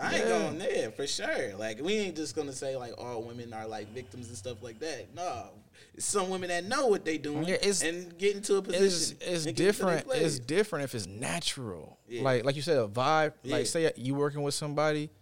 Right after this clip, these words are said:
Speaker 2: that's a woman and, and y'all just vibing, y'all clicking, and y'all decide to take that route.
Speaker 1: Right.
Speaker 2: That's different.
Speaker 1: That's ho-, that's totally different.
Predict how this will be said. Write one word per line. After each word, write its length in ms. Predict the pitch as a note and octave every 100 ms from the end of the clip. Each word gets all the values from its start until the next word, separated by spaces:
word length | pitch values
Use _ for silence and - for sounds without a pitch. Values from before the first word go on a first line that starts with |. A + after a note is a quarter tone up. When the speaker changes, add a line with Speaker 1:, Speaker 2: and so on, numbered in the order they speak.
| _ _ _ _ _
Speaker 2:
that's 200 | C3 B2+
a 40 |
woman 420 | A#2+ C#3+ D#3 D3+ B2
and, 280 | A2+ A2
and 540 | D#2 A2+ G#2+ G#2 G2+ F#2+
y'all 200 | G#2+ B2+
just 280 | A2+ F#2 G2
vibing, 340 | B2 A2 A2
y'all 160 | B2 A2+
clicking, 400 | - D3+ C#3 G#2+
and 80 | A2+
y'all 140 | D3
decide 420 | G2+ - C3 C3+
to 40 | G2+
take 300 | - F3+ -
that 220 | B2+ F2+
route. 240 | G2 E2 -
Speaker 1:
Right. 320 | A#2+ D#3 A#2+ -
Speaker 2:
That's 240 | A#3 C3
different. 400 | B2 G3+ - -
Speaker 1:
That's 140 | F#3+ G#3+
ho-, 300 | B3+ G3+ F3+
that's 220 | G#3 A3+
totally 560 | - - F#3+ G#3 F#3+ F3
different. 380 | F3 D#3+ -